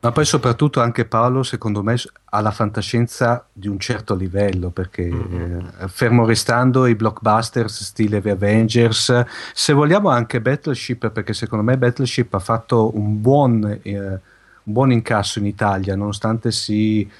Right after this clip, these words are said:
Speaker 1: le premesse potevano essere, io ti avevo detto, l'ho visto e devo dire la verità, mi è piaciuto moltissimo
Speaker 2: Per
Speaker 1: Battleship.
Speaker 2: dovere di cronaca, diciamo che non
Speaker 1: Sì.
Speaker 2: è una trama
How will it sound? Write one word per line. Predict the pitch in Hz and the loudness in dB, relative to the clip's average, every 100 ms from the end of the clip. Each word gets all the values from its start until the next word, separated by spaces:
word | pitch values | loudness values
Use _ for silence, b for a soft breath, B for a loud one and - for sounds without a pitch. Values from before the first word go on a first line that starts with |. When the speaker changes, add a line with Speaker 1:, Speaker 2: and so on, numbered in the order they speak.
| B B - | B B -2
Speaker 1:
le | 113 | 0
premesse | 110 120 120 120 135 | 2 2 4 2 0
potevano | 123 104 107 101 101 | -2 0 0 0 2
essere, | 104 104 98 98 | 2 0 -2 0
io | 113 | 0
ti | 110 | 0
avevo | 101 101 | 0 2
detto, | 104 101 95 | 0 2 2
l'ho | 92 101 107 | 4 4 4
visto | 117 110 - - 127 131 - | 4 4 2 2 4 2 0
e | 101 113 | 0 0
devo | 98 104 | 0 0
dire | 107 110 | 2 2
la | |
verità, | 104 120 | 2 2
mi | 120 | 2
è | 113 | 2
piaciuto | 98 - 113 | -4 -4 -2
moltissimo | 98 92 113 101 - 95 | -2 0 0 0 0 -2
Speaker 2:
Per | 95 | 0
Speaker 1:
Battleship. | 92 143 135 | 0 0 0
Speaker 2:
dovere | 131 131 | -2 -2
di | 135 | -2
cronaca, | 139 123 131 127 | -2 -4 -4 -6
diciamo | 120 120 135 131 | -10 -8 -6 -6
che | 135 | -6
non | 123 120 | -6 -2
Speaker 1:
Sì. | 120 | -2
Speaker 2:
è | 123 | -2
una | 123 123 | -4 -6
trama | - 117 123 127 120 120 117 117 127 | -6 -6 -4 -4 -4 -4 -8 -10 -14